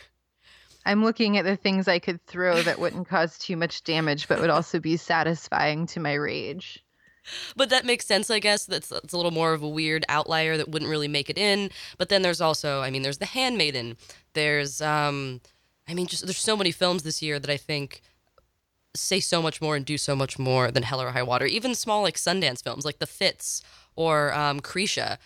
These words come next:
Speaker 1: Like, those movies, I think, have an, a phenom-, a phenomenal impact that, um, are just, are so well done that, of course, would never get recognized at the Oscars, but I would love to see them instead of Hell or High Water get nominated.
Speaker 2: Oh, man.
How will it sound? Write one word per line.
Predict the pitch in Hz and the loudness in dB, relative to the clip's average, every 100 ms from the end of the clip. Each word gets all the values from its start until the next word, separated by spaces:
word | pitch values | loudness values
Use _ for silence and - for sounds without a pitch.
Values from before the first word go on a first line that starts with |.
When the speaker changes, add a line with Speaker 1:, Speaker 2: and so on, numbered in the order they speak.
| _ - | _ -6
Speaker 1:
Like, | 156 147 | -6 2
those | 180 196 175 | 4 4 2
movies, | 151 143 | 0 0
I | 135 | -2
think, | - 143 | 0 -2
have | 135 131 | -2 0
an, | 139 139 | 0 -2
a | |
phenom-, | 139 156 143 143 - - | -4 -2 0 0 -4 -14
a | - | -8
phenomenal | - 160 156 151 | -2 2 2 2
impact | 135 143 135 135 135 - - _ _ - | -2 -4 -4 -4 -4 -10 -18 _ _ -10
that, | 143 139 131 | -2 -2 0
um, | 143 131 127 123 | 0 0 0 -2
are | 104 113 - | -2 -2 -4
just, | - 156 _ - | -12 -12 _ -8
are | - | -6
so | - - 226 | -4 0 2
well | 185 151 | 4 2
done | 135 147 143 127 131 | 2 2 2 0 0
that, | 139 | -2
of | 151 | 0
course, | 185 165 | 0 0
would | 156 | 0
never | 151 151 | -2 0
get | 143 | -2
recognized | 113 135 139 131 127 | -2 -4 -4 -6 -6
at | 123 | -8
the | - | -2
Oscars, | 202 208 - 147 135 131 | 0 0 -2 -6 -6 -10
but | - 143 131 - _ _ - | -6 -4 -4 -6 _ _ -4
I | 165 | -2
would | 214 | 0
love | 147 139 | -2 -4
to | |
see | 127 131 | -10 -10
them | 127 | -8
instead | 123 - 104 | -10 -8 -8
of | - - | -8 -12
Hell | - 135 | -10 -6
or | 131 | -6
High | 123 | -6
Water | - - - | -8 -8 -10
get | - | -8
nominated. | 107 120 76 80 76 _ _ _ _ _ _ | -8 -8 -6 -8 -10 _ _ _ _ _ _
Speaker 2:
Oh, | - 302 | 2 4
man. | 277 277 196 123 | 4 4 0 -2